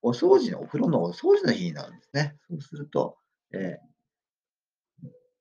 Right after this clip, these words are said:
それは二十六日にぶつかるとですね、重なって、えー、二十、前の日の二十五日に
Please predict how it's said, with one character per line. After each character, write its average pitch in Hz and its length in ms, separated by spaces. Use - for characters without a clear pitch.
そ 135 100
れ 135 80
は 135 60
二 160 180
十 175 100
六 127 240
日 131 180
に 120 100
ぶ 90 140
つ - 120
か 90 160
る 82 80
と 87 100
で 73 100
す - 120
ね、 - 160
重 123 80
な 123 80
っ 117 40
て、 107 320
え 73 340
ー、 95 60
二 156 140
十、 92 520
前 127 240
の 160 100
日 156 80
の 165 100
二 175 180
十 120 220
五 123 160
日 - 320
に 73 240